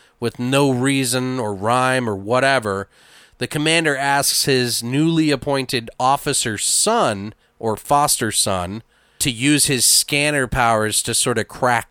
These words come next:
the case, because these people are, like, having flashes. You,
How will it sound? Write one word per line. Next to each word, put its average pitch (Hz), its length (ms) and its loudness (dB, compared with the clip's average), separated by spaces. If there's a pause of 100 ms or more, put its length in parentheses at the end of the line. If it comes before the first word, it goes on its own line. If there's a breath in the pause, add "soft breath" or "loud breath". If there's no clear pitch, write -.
the - 100 -4
case, 123 580 -4 (460 loud breath)
because 139 380 0
these 135 180 -2
people 185 420 2
are, 127 180 4
like, 120 260 2
having 135 380 0
flashes. 139 720 0
You, 120 160 -4